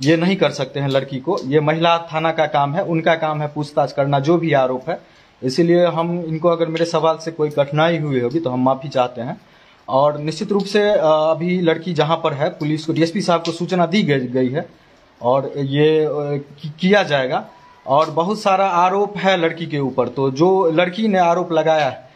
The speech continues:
तो जो भी आरोप है ये लड़की के तरफ से, ये प्रशासन को बताया जाएगा। हमारा काम दिखाना है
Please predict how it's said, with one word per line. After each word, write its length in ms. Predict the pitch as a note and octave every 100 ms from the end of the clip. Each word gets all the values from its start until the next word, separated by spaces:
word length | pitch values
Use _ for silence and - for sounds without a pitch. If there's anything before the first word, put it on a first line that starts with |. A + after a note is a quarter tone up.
| _ _ _
तो 120 | D#3
जो 160 | D3+ G3
भी 160 | G#3+ A3+
आरोप 460 | F#3 F#3 A3 G#3+
है 440 | E3 F3+ C3 B2 C#3+
ये 240 | E3+ E3+
लड़की 300 | D#3+ E3 G3
के 120 | F3+
तरफ 280 | E3 D#3+ D#3+
से, 220 | - F3+ - _ _ _ -
ये 80 | G3
प्रशासन 520 | G3 F3 F3+ E3+ F3
को 140 | D#3
बताया 280 | C#3 - A#2
जाएगा। 260 | A2 G#2+ G#2+
हमारा 280 | B2 D3+ D#3+
काम 260 | D#3+ D#3
दिखाना 400 | C3+ C3+ D3 D3
है 320 | C3+ D3+ -